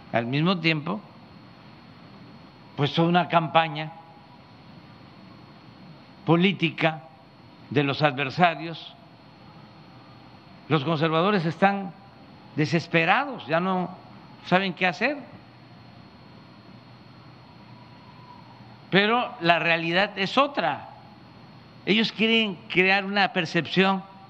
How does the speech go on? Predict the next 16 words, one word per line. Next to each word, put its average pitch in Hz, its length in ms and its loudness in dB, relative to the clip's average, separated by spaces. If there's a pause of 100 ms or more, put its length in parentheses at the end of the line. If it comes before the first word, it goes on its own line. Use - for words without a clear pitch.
(800)
El 170 100 0
país 226 300 2
se 220 80 0
está - 180 -2
incendiando. 220 960 0 (800)
Pues 139 220 0
no. 190 580 0 (2500)
Ellos 240 320 4 (840)
apuestan 220 640 2
a - 40 -12
que 160 140 -2
le 147 120 0
vaya 220 300 2
mal 247 280 2
a 240 80 2
México, - 640 -4